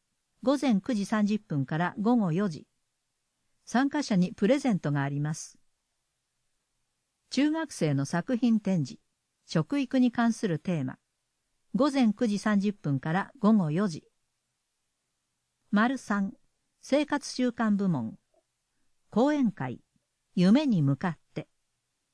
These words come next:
午前十時から十一時十分。講師、元サッカー日本代表、石川直弘。定員二百名。先着順です。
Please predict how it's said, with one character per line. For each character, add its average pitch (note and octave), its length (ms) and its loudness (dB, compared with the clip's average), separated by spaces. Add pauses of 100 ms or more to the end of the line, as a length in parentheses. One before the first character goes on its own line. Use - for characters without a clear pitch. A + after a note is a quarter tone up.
(300)
午 D4+ 140 0
前 C4 220 4
十 A3 200 4
時 D#3+ 140 -4
か D3 100 -2
ら D3+ 160 0
十 A3+ 220 2
一 B3+ 180 -4
時 E3+ 140 0
十 G3 160 -4 (100)
分。 B2+ 240 -4 (1000)
講 C4+ 200 0
師、 - 240 -12 (480)
元 - 340 0
サ - 180 -2
ッ C#4+ 120 -18
カ D3+ 200 0
ー - 60 -4
日 E3 120 4
本 G3+ 240 2
代 D#3 180 -2 (100)
表、 C3+ 380 -4
石 - 240 -2
川 C4 300 0
直 G3+ 220 0
弘。 A#2+ 280 -8 (1040)
定 A#3 220 0
員 G#3 260 0 (160)
二 F#3+ 140 6
百 C4+ 280 0
名。 C#3 360 -2 (320)
先 A3 200 2
着 A3 280 -2
順 F#3+ 180 0
で F3+ 120 -4
す。 - 200 -20